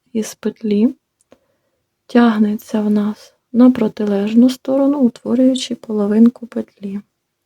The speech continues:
Бачите, коли ми затягуємо її, ось коли ми затягуємо, утворюється нова петелечка. Знімаємо зі спиці,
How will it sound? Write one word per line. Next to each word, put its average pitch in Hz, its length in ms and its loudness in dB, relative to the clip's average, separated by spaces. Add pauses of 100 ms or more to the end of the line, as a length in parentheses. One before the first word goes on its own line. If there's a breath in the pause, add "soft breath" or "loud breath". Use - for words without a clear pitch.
(760)
Бачите, 262 360 -8
коли 214 280 0
ми 208 160 4
затягуємо 208 800 0
її, 196 440 -4 (2250)
ось 208 300 -12
коли 214 240 -2
ми 214 140 0
затягуємо, 208 720 -4 (260)
утворюється 262 720 0
нова 220 340 0
петелечка. 202 840 -10 (1080)
Знімаємо 208 840 6
зі 202 160 -4
спиці, - 800 -10